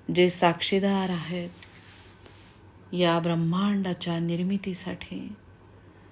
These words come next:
या चक्राची आधी देवता ब्रह्मदेव,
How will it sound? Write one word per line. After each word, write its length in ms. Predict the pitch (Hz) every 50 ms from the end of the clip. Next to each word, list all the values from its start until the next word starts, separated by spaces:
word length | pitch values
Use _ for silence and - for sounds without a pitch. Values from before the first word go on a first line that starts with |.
| - - - - - - - - - -
या 240 | 175 180 175 170 175
चक्राची 680 | 175 - 185 175 180 190 196 202 208 202 208 - 196
आधी 360 | 180 165 165 165 175 175 196 202
देवता 720 | 185 185 180 180 175 180 180 180 - 180 180 175 175 175
ब्रह्मदेव, 760 | 175 170 175 175 175 175 180 190 180 175 175 175 175 175 170